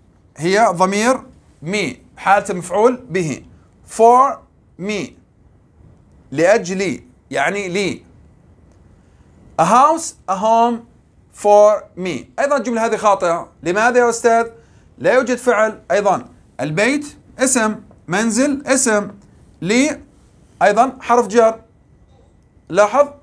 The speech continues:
ما في حرف جر وضمير. للأرنب أيضا حرف جر واسم، حرف جر واسم. للنحلة أيضا حرف جر واسم. معناته يكون عندنا فعل كون.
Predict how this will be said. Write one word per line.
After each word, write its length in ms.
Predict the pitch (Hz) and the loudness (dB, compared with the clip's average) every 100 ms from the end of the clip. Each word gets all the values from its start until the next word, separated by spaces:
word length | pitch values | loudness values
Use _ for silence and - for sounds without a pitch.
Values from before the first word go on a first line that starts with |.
| _ _ _ _ _ | _ _ _ _ _
ما 160 | 202 254 | -4 -2
في 300 | 254 277 - - _ _ _ _ _ | -2 -6 -6 -14 _ _ _ _ _
حرف 200 | - 220 | -2 -2
جر 200 | 185 269 | 2 2
وضمير. 460 | 294 233 208 190 190 - _ _ _ _ _ | 2 0 0 -2 -4 -12 _ _ _ _ _
للأرنب 440 | 160 196 233 254 240 | -4 0 2 2 0
أيضا 400 | 240 214 160 - _ _ _ | 0 0 -2 -6 _ _ _
حرف 240 | - 208 196 | -2 0 0
جر 320 | 196 277 285 - _ | 0 0 0 -10 _
واسم، 460 | 196 214 214 190 147 - | -12 -6 -4 -4 -6 -8
حرف 320 | - 226 208 | 0 0 0
جر 320 | 190 262 269 - | 0 -2 -2 -6
واسم. 460 | 220 220 190 151 - _ _ _ _ _ | -6 -4 -6 -6 -12 _ _ _ _ _
للنحلة 600 | - 208 233 220 240 285 - - _ _ _ _ - | -6 -2 -2 0 0 0 -6 -20 _ _ _ _ -2
أيضا 220 | 180 226 196 | 0 2 0
حرف 240 | 220 208 | 0 0
جر 180 | 208 240 | 0 0
واسم. 360 | 185 - 151 - _ _ _ - | 0 -4 -6 -8 _ _ _ -6
معناته 280 | 147 185 | -4 -4
يكون 160 | 185 214 | -4 -4
عندنا 220 | 185 196 | -4 -4
فعل 280 | 180 202 214 | -2 -2 -2
كون. 440 | - 175 156 147 | 0 0 0 -2